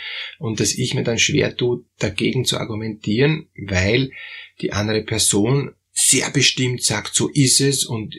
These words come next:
ich möchte, dass du das auch so siehst, dass du das auch so glaubst.“ Du hast keine andere Meinung zu haben und wenn du eine andere Meinung hast, ist die falsch.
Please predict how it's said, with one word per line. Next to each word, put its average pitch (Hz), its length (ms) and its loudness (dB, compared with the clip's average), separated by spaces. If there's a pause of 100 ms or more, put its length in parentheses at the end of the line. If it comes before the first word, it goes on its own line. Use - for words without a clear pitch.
ich 104 240 -4
möchte, 113 400 4
dass - 240 0
du 139 120 -6
das - 240 0
auch - 220 0
so - 160 2
siehst, - 480 0
dass - 120 -8
du - 80 -6
das 98 280 -4
auch - 140 -4
so 113 160 0
glaubst.“ 98 400 0 (360)
Du - 120 -4
hast 92 340 0
keine 104 240 -2
andere 98 300 0
Meinung 92 320 0
zu - 180 0
haben 110 260 0
und 117 80 -4
wenn 110 80 -6
du 113 60 -4
eine - 100 -4
andere 107 200 0
Meinung 95 360 0
hast, 90 300 -2 (240)
ist - 240 2
die 95 80 -2
falsch. - 600 2